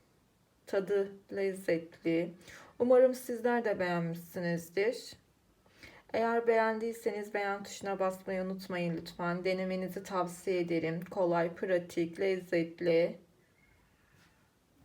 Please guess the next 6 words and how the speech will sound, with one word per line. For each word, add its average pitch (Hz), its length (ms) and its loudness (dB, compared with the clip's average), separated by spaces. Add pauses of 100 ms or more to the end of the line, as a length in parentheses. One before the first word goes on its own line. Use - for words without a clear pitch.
(720)
Çok 277 260 4
teşekkür 226 460 0
ederim 180 380 0
beni 180 160 -2
izlediğiniz 185 680 -2
için. 226 400 -4